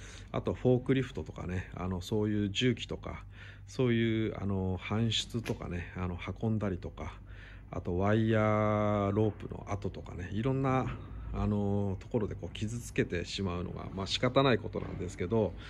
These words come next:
まあ、そういうのがあったりとかもするのでね、そういう部分がね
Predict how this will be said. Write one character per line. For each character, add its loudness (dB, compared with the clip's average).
ま 0
あ、 -4
そ 2
う 8
い 8
う 4
の 4
が 0
あ 2
っ -4
た -4
り -4
と -8
か -8
も -6
す -6
る 0
の -4
で -8
ね、 -8
そ -2
う 2
い 2
う 2
部 -2
分 -4
が -8
ね -6